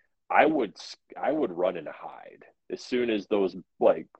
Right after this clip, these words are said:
first chimes came on, like, I would go behind my couch. I would, uh,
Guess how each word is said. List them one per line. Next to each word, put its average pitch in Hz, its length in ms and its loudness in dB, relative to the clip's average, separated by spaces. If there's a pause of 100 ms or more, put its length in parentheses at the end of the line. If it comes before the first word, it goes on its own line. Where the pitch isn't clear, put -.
(140)
first - 380 0
chimes 92 840 -2
came 90 280 0
on, 85 280 4
like, 85 200 2
I 92 120 8
would 92 180 6
go 92 180 4
behind 92 580 -2
my 85 340 -2 (580)
couch. - 800 4
I 87 180 -6
would, 85 340 -10 (500)
uh, - 280 -14